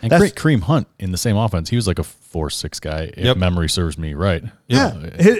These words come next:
Speaker 2: his strength were his pass catching ability and his contact
Speaker 1: Contact
Speaker 2: balance.
Speaker 1: balance, yeah, <laughs> which is two things that Clyde Edwards-Helaire does really well.
Speaker 3: Really well.
Speaker 2: And this, and we mentioned, like,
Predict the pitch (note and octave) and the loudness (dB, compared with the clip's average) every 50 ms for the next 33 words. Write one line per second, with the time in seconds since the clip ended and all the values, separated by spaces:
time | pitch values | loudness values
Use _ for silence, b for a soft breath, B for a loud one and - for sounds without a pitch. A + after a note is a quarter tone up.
0 | E3+ D#3+ G3+ G#3 - - - - G3 G#3+ G#3 - F#3+ F3+ F#3+ E3+ D#3 D#3 D3 D3 | 4 4 4 4 2 0 2 2 2 2 2 -2 -6 -6 0 2 4 4 4 4
1 | C#3 A#2+ C#3 - - - C#3+ C#3 C#3 - - F#3 F3 E3 G3 G#3 G3+ G#3 A3 A#3+ | 2 0 -4 -6 -2 -2 0 0 0 2 2 0 2 2 2 4 6 6 8 8
2 | A#3+ C4 C#4 B3 - b b b D#3+ D3+ C#3+ - - - F3+ F3+ E3+ - C3+ A2+ | 8 6 4 2 0 b b b 0 0 0 0 2 2 2 4 4 2 2 2
3 | G2 F2+ - G#2 G2 F#2+ F2 F2 F#2+ G2+ A2 G#2 F2 D#2 D2 - - F2 - F#2+ | 2 0 2 2 2 2 0 0 0 0 0 0 -2 -4 -6 -8 -6 -6 -4 -4
4 | D#2+ D2+ C#2+ - - - - - G2+ F#2 - - - C3+ C#3 G#2 - - A#2+ A2 | -4 -4 -4 -4 -2 -2 -2 -2 -2 -4 -4 -2 0 2 2 2 2 2 2 2
5 | G#2+ G2 - G2 F#2 G2+ - C3 B2 A#2 A2+ A2 G#2+ G#2 G2+ G2 F#2 - F2+ F#2 | 2 0 0 -2 -2 -2 -2 -2 0 0 0 0 0 0 0 -2 -2 -2 -4 -4
6 | G2 F#2 E2+ E2 D#2 E2 E2 F2 F2 E2+ D#2+ D#2+ D#2 D#2 - - G2+ G2+ G2 G2 | -4 -4 -4 -6 -8 -8 -8 -6 -6 -6 -6 -8 -10 -12 -10 -8 -6 -6 -4 -4
7 | F#2 - F2+ G#3 G3+ A3 C#4+ C4+ - - - G#3 G3 G3+ G#3+ B3 B3+ A#3 B3+ A#3+ | -6 -4 0 2 4 4 4 2 0 0 2 4 4 6 6 6 6 6 4 4
8 | - B3 A3+ G#3 F3+ E3 D#3 | 2 2 2 2 2 0 0